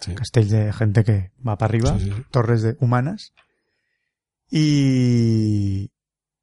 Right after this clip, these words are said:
Speaker 2: y bueno, tienes que ir haciendo en las diferentes localizaciones que hay en el mapa, pero solo se van a puntuar en cada ronda en determinadas zonas. Y tienes que llegar. Claro, tienes un,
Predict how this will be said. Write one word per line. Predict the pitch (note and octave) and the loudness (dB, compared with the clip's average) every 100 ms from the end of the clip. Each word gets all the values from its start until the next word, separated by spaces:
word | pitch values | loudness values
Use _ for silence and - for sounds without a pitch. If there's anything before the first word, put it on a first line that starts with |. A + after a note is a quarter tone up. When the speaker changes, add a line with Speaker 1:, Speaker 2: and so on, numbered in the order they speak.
| _ | _
Speaker 2:
y | A#2 | -4
bueno, | G#2+ A#2 D3+ | 0 0 0
tienes | B2+ B2 A#2 | 0 0 0
que | C3 | 0
ir | B2 | 0
haciendo | A#2 C3 B2 | 0 2 2
en | |
las | A#2 G#2 | 2 0
diferentes | G2+ A2+ A2+ | 0 0 2
localizaciones | A#2 A#2+ A2+ A2 B2+ A2+ | 2 2 2 2 0 0
que | A#2+ | 0
hay | |
en | A#2 | 2
el | A#2+ | 2
mapa, | C#3 D#3+ G3 A#3 | 2 0 -2 0
pero | D3+ D#3 | 0 2
solo | D3+ D3 | 2 2
se | |
van | C#3+ | 2
a | C#3+ | 2
puntuar | C3+ C3 C3+ | 2 0 0
en | C3 | 2
cada | B2+ | 2
ronda | C3 C#3+ D#3 C#3+ | 2 2 2 0
en | A#2 A2+ | 0 0
determinadas | A2 A2+ G#2+ A2 A2+ A2 G2+ - | 0 2 2 4 4 2 0 -2
zonas. | G#2 F#2 F2+ - - | -2 0 -4 -8 -4
Y | B2 | 0
tienes | B2 A#2 | 2 0
que | - B2 | 2 2
llegar. | G#2+ A2 C3 F#2 - | 4 2 0 -2 -6
Claro, | C3 A2 F#2+ | 0 2 2
tienes | A2 A2+ A2+ | 2 2 2
un, | A2+ A2 B2 B3+ C#4 | 0 0 -4 -8 -12